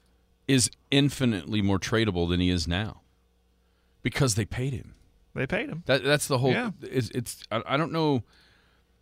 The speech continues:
Speaker 1: There's somebody out there, if Arizona was willing to sell, that would buy, except for the contract that they signed him to.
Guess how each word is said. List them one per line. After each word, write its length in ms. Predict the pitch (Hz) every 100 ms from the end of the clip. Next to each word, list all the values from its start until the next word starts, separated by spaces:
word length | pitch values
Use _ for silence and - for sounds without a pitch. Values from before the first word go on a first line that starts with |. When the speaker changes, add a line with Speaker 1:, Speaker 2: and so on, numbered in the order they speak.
| _ _ -
Speaker 1:
There's 220 | 151 139
somebody 560 | - 185 185 156 135 117
out 240 | 110 98
there, 300 | 85 76 76 -
if 180 | 98 113
Arizona 520 | 113 123 104 113 107
was 160 | 90 90
willing 300 | 104 101 87
to 40 |
sell, 480 | - - 107 113 120 _ _ _ _ _ -
that 180 | 110 98
would 120 | 78
buy, 360 | 82 67 - - _ _ _ _ _ _ _ _ _ _ _ _ _ _ _ _ _ -
except 480 | 113 101 - 131 107
for 200 | - 113
the 100 | 101
contract 540 | - 98 95 95 82
that 100 | -
they 80 | 85
signed 300 | 80 90 78
him 100 | 64 62
to. 180 | -